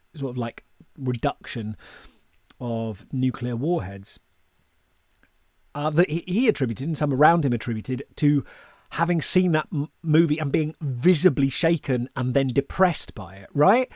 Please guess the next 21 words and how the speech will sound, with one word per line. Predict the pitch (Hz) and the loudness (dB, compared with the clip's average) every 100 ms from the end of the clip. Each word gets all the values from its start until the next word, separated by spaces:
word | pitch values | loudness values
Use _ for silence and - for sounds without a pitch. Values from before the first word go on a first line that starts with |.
| - - - - | -20 -20 -14 -2
And | 185 | 0
that's | 247 | 2
a | |
world | 196 139 160 160 151 | 2 6 8 8 6
leader | 151 185 151 120 | 6 4 4 0
who | 101 | -2
had | 107 - 139 117 | -6 -2 -4 -2
control | 143 131 139 131 123 - - - _ _ _ | -6 -4 0 0 0 -6 -18 -20 _ _ _
and | - 135 135 | 0 2 4
the | |
ability | 123 147 139 139 | 6 6 4 0
to | 139 127 - _ _ - | 0 0 -2 _ _ -8
make | 131 151 147 - | -2 0 -2 -8
things | - 156 156 | -4 -4 -4
potentially | - - 151 - 160 | -8 -6 -6 -4 0
better. | 175 180 302 285 - _ - _ _ _ _ - | 0 0 -4 -8 -10 _ -20 _ _ _ _ -10
And | 165 | -4
so | 196 | 0
maybe | 180 196 277 | 4 4 4
sometimes, | 285 196 196 156 | 2 0 -2 0
like, | 151 151 | 0 0